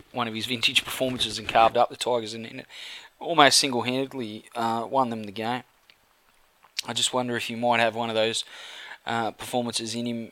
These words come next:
against his old club, given the way that he was, he was fairly unceremoniously arseholed out of the place. Um, but given the fact that he's playing out of position, he's shown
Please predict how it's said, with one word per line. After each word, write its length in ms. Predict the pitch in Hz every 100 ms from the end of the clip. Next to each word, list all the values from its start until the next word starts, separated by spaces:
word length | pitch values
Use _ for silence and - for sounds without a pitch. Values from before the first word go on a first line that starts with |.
| -
against 320 | 123 123 120
his 160 | 120 117
old 180 | 117 107
club, 300 | 135 131 113
given 240 | 120 117
the 60 | 113
way 260 | 113 117 117
that 140 | 117
he 120 | 113
was, 140 | 113 110
he 200 | 101 110
was 260 | 110 - - -
fairly 440 | 151 131 113 101
unceremoniously 1040 | 113 110 117 110 107 107 104 - 104 101 - _ -
arseholed 440 | 113 - 104 101 120
out 80 | 127
of 100 | 92
the 60 |
place. 320 | - 139 - - - - - - - _ _ - 107
Um, 460 | 113 110 107 110 - _ _ _ 85
but 240 | 120 - _ _ 123
given 220 | 143 131
the 40 |
fact 220 | 113 123 117
that 60 |
he's 100 | 107
playing 340 | - 123 113 110
out 100 | 110
of 80 | 107
position, 380 | 113 120 - 113
he's 160 | 107
shown 380 | - 110 107 95